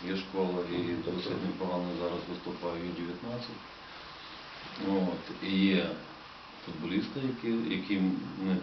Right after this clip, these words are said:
Speaker 1: цікавляться на сьогоднішній день, е, там, рі-, різні вікові категорії збірної. От. Значить, школа працює,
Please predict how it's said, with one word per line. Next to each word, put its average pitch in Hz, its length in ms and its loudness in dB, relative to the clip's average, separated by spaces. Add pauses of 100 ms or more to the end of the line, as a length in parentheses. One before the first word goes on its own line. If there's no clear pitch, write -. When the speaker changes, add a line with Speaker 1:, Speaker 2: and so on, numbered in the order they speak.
Speaker 1:
цікавляться 87 760 0 (360)
на - 100 -4
сьогоднішній - 380 -6
день, 76 200 -4
е, - 880 -12
там, 90 120 -4 (420)
рі-, 92 220 6
різні 92 440 4 (140)
вікові 87 380 0
категорії 85 500 -2
збірної. 80 560 -2 (1200)
От. - 140 -2 (760)
Значить, 92 320 0
школа 92 320 4
працює, 92 380 0